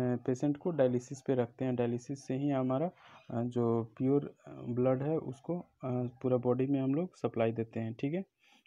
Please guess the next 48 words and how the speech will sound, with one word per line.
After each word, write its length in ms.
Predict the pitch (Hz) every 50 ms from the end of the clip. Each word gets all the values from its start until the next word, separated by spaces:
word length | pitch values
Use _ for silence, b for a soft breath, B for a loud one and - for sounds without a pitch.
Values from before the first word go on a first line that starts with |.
| b _ _
तो 100 | - 123
डायलिसिस 600 | 120 127 123 123 123 123 127 - 156 151 - -
जो 180 | - 127 131 135
है 80 | 135
से 180 | 135 - 165 165
किडनी 420 | 160 - 131 120 127 139 139 139
की 260 | 139 - _ - - 127
बीमारी 320 | 123 127 123 123 123 131
से 140 | 127 - 147
संबंधित 540 | - 123 113 113 113 113 113 113 113 - 104
होता 220 | 98 - - 107
है। 180 | 107 113 113 - _ -
ठीक 140 | 139 139
है, 100 | 170 180 - _ b b b b b b b -
तो 80 | -
आइए 220 | - 120 123 131 135
नेक्स्ट 320 | 135 139 143 143 - -
क्वेश्चंस 360 | - 156 151 147 - 156 147
पे 120 | - 156 151
चलते 320 | 147 156 151 147 147 160
हैं। 160 | 165 175 170 - _ _ _ _ _ _ _ _ _ _ _ _ _ _ _ _ _ _ _ _ _ _ _ -
निम्नलिखित 420 | 143 147 147 147 147 147 180 156
में 140 | 165 170 165
से 300 | 160 - 170 170 170 170 B B B B B B B B _
प्राकृतिक 600 | - 135 135 131 - 147 135 - - 196 185 -
रूप 180 | 165 156 156 151
से 140 | - - 160
प्राप्त 400 | 147 - 151 147 151 - - -
होने 140 | 151 156 156
वाला 200 | 151 151 147 151
सबसे 320 | 147 - - - - 151
भारी 280 | 143 139 135 135 135 147
तत्व 340 | 147 - - 147 - 151 143
कौन 260 | - - 127 123 123
सा 140 | 120 - 117
है? 160 | 110 110 123 B B B B B B B
तो 240 | - 151 151 - - _ _ _ 143
ये 160 | 147 165 175
ऑप्शंस 560 | - - 135 139 139 - - - 202 190 -
के 120 | - -
हिसाब 360 | 165 151 139 - - 120 120 -
से 160 | - - 151
हमारा 300 | 151 151 143 143 147 147
जो 340 | 147 151 147 151 151 131 131
सबसे 280 | - 143 131 - 147
भारी 260 | 135 135 131 131 139
तत्व 340 | 139 139 135 127 127 131 127
है 180 | 127 147 165